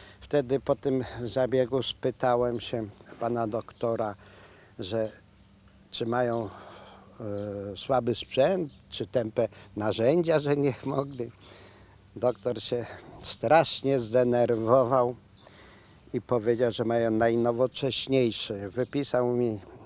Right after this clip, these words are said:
sprzęt najnowocześniejszy, takie jak w Stanach Zjednoczonych, w Niemczech. Wypisali mi, mnie ze szpitala, kazali mi chodzić systematycznie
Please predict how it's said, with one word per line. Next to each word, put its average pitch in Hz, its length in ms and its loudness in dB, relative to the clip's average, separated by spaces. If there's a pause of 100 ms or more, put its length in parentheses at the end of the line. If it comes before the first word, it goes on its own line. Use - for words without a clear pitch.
sprzęt - 1080 -4
najnowocześniejszy, 113 1120 -4
takie 113 320 -6
jak 104 260 -6
w - 60 -14
Stanach 135 400 2
Zjednoczonych, 113 640 -4 (400)
w 107 80 -8
Niemczech. 127 480 -2 (960)
Wypisali 117 720 0
mi, 107 340 -2 (500)
mnie 104 320 -6
ze 110 200 -4
szpitala, 139 720 2 (580)
kazali 120 420 4
mi 113 140 2
chodzić 110 760 -4 (440)
systematycznie 117 1160 0